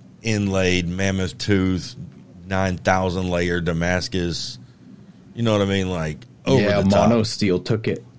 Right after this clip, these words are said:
Speaker 1: Yeah. I was
Speaker 2: That's
Speaker 1: so
Speaker 2: a-,
Speaker 1: happy to
Speaker 2: that's
Speaker 1: see that.
Speaker 2: awesome. I love that.
Speaker 1: Me too.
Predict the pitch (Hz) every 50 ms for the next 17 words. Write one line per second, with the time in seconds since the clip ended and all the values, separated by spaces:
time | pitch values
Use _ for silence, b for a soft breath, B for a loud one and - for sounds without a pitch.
0 | - - 104 107 113 117 117 101 82 - - - - - - - - - 104 104
1 | 98 92 98 98 98 110 107 95 101 95 95 - 101 104 95 - 107 110 110 82
2 | 80 80 80 85 78 73 - - 92 104 104 107 107 101 92 95 82 78 73 -
3 | - - - 95 101 98 80 - 92 87 82 73 71 69